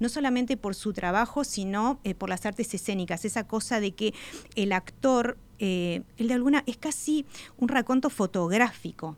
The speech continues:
del actor en escena, ¿no? Esa postura, ese gesto, esa mueca. En todos él resalta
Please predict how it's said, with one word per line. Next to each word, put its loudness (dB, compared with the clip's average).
del 0
actor -2
en 0
escena, -2
¿no? -4
Esa -4
postura, 0
ese -2
gesto, 0
esa -2
mueca. 2
En 8
todos 2
él 0
resalta -2